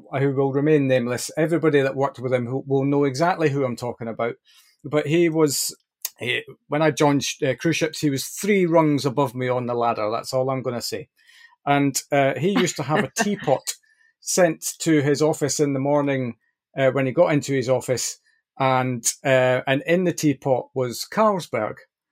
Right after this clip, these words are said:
Speaker 1: But of course,
Speaker 2: Yes.
Speaker 1: if you look in the teapot, it looks like tea. So nobody ever used to,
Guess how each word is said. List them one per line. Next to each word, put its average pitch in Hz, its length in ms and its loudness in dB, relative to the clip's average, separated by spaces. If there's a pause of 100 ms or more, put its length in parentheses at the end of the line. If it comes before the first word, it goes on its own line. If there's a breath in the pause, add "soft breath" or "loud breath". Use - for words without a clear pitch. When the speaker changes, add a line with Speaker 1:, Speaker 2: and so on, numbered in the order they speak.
(140)
Speaker 1:
But 160 200 2
of 156 140 -4
course, 185 220 8
Speaker 2:
Yes. 175 240 2 (380)
Speaker 1:
if - 180 -4
you 175 120 2
look 220 460 0 (220)
in 151 280 2
the 131 60 0
teapot, 143 720 -2 (520)
it 226 180 2
looks 170 280 -2
like 214 220 -2
tea. 311 360 4 (300 soft breath)
So 185 220 -2
nobody 202 500 6
ever 175 240 0
used 156 320 0
to, 160 80 4